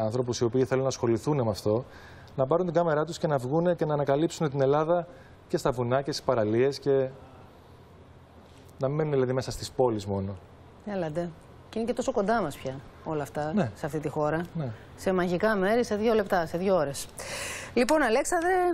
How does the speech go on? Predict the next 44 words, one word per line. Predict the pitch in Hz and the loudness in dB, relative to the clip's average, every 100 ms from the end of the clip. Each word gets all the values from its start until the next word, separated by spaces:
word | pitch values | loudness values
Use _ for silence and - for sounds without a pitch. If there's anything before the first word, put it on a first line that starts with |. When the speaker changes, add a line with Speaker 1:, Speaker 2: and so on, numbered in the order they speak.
| 277 | 0
Speaker 2:
ο | |
Αλέξανδρος | 226 262 - 240 208 | 0 0 -2 -4 0
Μαραγκός, | 196 170 165 208 294 330 | 0 0 2 4 4 2
ο | 254 | 2
ωραίος | 196 233 226 208 | 4 4 4 2
αυτός | 190 190 214 | 0 0 2
τύπος, | 185 170 254 269 | 2 4 2 4
με | 247 | 0
τις | - - | 0 0
ακόμη | 233 269 277 226 | 2 4 4 4
ωραιότερες | 208 202 262 208 - | 4 2 4 0 0
φωτογραφίες, | 170 165 160 - 226 269 302 | -2 -2 -4 0 2 2 0
τις | 330 302 | -2 -2
οποίες | 185 - 269 262 - | -2 0 0 0 -2
τσίμπησε | 294 202 185 | -2 0 -4
και | 165 143 | -4 -2
η | |
nasa | 165 226 240 214 | -2 0 0 0
και | 185 | -2
τις | - | 0
έβαλε | 185 185 180 | 2 2 0
στις | 175 | -2
φωτογραφίες | 175 170 151 185 156 | -4 -2 0 0 -2
της | 156 | -4
ημέρας. | 156 139 131 - - - - - - - | 0 0 0 -4 -12 -14 -14 -14 -16 -16
Και | - 220 208 | 0 0 2
χάρηκα | 240 269 311 | 0 2 2
πολύ | 302 | 0
που | 311 | 2
σε | 302 | 0
γνώρισα. | 277 294 220 185 | 2 2 0 0
Speaker 1:
Και | 135 | 2
εγώ | |
Speaker 2:
Καταπληκτική | 151 123 - - - | 2 0 -2 -2 -2
Speaker 1:
χάρηκα. | 247 | 0
Speaker 2:
δουλειά, | 220 147 | 2 2
έλα, | 151 | 0
Speaker 1:
Ευχαριστώ | - - 226 | -2 -2 0
Speaker 2:
μας | 208 | 0
Speaker 1:
πολύ. | - - | 2 2
Speaker 2:
ταξίδεψες. | 226 180 - 147 - | 0 -2 -4 -10 -8
Ήτανε | 196 247 240 | -4 -2 0
ανάσα | 233 226 220 254 247 - 139 - | 2 2 2 0 0 -6 -12 -12
αυτό. | 170 165 147 | -8 -6 -6